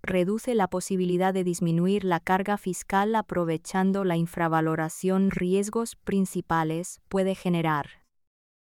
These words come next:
incentivos para que el accionista de control evite la subida de la cotización. La valoración fiscal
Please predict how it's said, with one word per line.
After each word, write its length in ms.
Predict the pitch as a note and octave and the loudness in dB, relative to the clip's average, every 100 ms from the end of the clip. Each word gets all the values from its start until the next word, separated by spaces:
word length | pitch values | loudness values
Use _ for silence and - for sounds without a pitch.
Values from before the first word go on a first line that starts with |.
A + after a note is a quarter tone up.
| _ _ _ - | _ _ _ 0
incentivos 800 | G#3+ G3+ F#3+ F3+ A#3 B3 A#3+ - | 0 2 0 0 -2 -4 -4 -4
para 280 | - F3+ E3+ | -2 -2 0
que 140 | F#3 | 0
el 100 | F3+ | 0
accionista 760 | F3 - F#3+ F#3+ A#3+ - G3+ E3+ | -2 -2 0 2 2 -2 -2 -2
de 140 | E3 | -2
control 520 | E3 E3 E3+ G3 A3+ | -2 -2 -2 -2 0
evite 440 | A3 G3+ G#3 A3 G#3+ | 0 -2 -4 -2 0
la 160 | F3+ | 0
subida 560 | - F3 F3 F#3+ G3 G3 | -2 -4 -2 0 0 0
de 120 | F#3 | 2
la 140 | E3+ | 0
cotización. 800 | - E3+ E3 - D#3+ - E3 E3 | 0 -4 -4 -6 -8 -4 0 2
La 140 | E3 E3 | 2 4
valoración 680 | F3 F3 E3+ E3 - A3 A3 | 4 4 0 -2 0 0 0
fiscal 680 | G3 - - F3+ F#3+ A3+ | -4 -6 0 0 0 -4